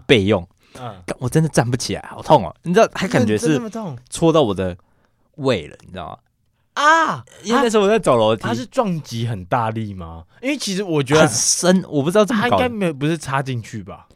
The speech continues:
Speaker 2: 他插进去吗？
Speaker 1: 我不知道啊。
Speaker 2: 我觉得是他震，因，因为 <laughs> 我，我之前是这样，我舅舅那时候骑车载我，
Speaker 1: <laughs> 嗯。
Speaker 2: 我还记得他骑在那个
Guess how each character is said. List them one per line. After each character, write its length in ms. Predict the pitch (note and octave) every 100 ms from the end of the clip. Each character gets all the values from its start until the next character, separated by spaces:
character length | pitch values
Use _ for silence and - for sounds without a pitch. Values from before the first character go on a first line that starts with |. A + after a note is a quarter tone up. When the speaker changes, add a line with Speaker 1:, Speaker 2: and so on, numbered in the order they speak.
| _ _ -
Speaker 2:
他 100 | G3
插 220 | - F#3+
进 180 | G3+ F3
去 140 | F#3
吗？ 80 | C3+
Speaker 1:
我 60 | D3+
不 100 | G3+
知 160 | A#3
道 180 | A#3 B3
啊。 140 | A#3+ G#3 _
Speaker 2:
我 160 | F3 F3
觉 100 | F3
得 80 | G3+
是 240 | B3 G#3+ _ _
他 320 | - G#3 G#3+ - _ _ _ - _ _
震， 400 | - B3 D3+ B2+ B2
因， 280 | D#3+ E3+ F#3+
因 100 | A#3
为 60 | B3+ - - C3 - -
<laughs> 480 | - _ - D#4 -
我， 580 | F#3+ F3 D#3 C#3 - _ _ -
我 160 | C3+
之 160 | B2+ F3+
前 200 | E3+ A#2 G#2 -
是 100 | D#3
这 80 | D#3
样， 120 | G#2
我 120 | G2
舅 140 | D#3
舅 100 | C3
那 140 | A2+ A#2
时 80 | A2
候 80 |
骑 200 | G#2+ -
车 140 | - G#2
载 240 | - F#2 E2 - -
我， 120 | G#2+
Speaker 1:
<laughs> 20 |
嗯。 160 | G2 F#2+
Speaker 2:
我 60 |
还 100 | C#3+
记 140 | D#3 G3
得 60 | E3+
他 40 |
骑 160 | - -
在 120 | C#3+
那 80 | C#3+
个 180 | A#2